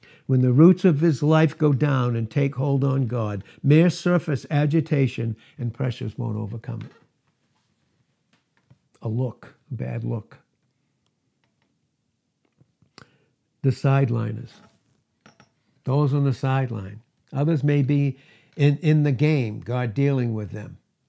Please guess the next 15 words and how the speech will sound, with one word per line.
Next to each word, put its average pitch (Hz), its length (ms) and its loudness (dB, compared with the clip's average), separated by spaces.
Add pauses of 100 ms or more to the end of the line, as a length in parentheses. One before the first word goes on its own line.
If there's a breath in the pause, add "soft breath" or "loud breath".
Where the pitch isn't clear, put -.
(1200)
God 131 260 -2
dealing 139 380 0
with 104 160 -8
them. 101 420 -10
And, 110 100 -10
and, 104 240 -10
uh, 101 240 -10 (260 soft breath)
but 120 160 -6
then 139 160 0
there's 135 160 0
gonna 135 240 -2
be 131 140 0
the 123 140 -2
sideline 117 600 -4
crew. 107 360 -12